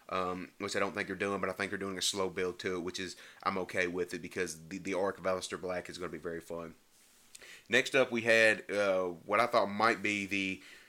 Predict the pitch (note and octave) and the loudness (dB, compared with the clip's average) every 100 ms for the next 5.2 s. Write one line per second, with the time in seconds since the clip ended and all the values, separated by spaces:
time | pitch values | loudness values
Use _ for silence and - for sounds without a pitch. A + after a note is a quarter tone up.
0 | _ _ _ - G#2+ G2 F#2 F2 F2+ A2+ | _ _ _ 0 4 4 4 0 0 0
1 | A2 G2+ G2+ C3 A#2+ E2 - - G#2 G2+ | 0 -2 2 4 4 0 -2 2 4 4
2 | G#2 G#2 G2 G#2 G#2+ G#2 G#2+ - A#2 G#2 | 2 -2 -2 -2 0 0 0 0 0 2
3 | A#2 A2 C3 A#2+ G#2+ - G#2 G2 - A2+ | 0 2 2 0 0 0 2 0 2 4
4 | A#2+ - G#2 F#2+ F#2+ F#2 - - B2 A#2 | 6 4 0 0 0 -4 -2 2 2 2
5 | G#2+ | 0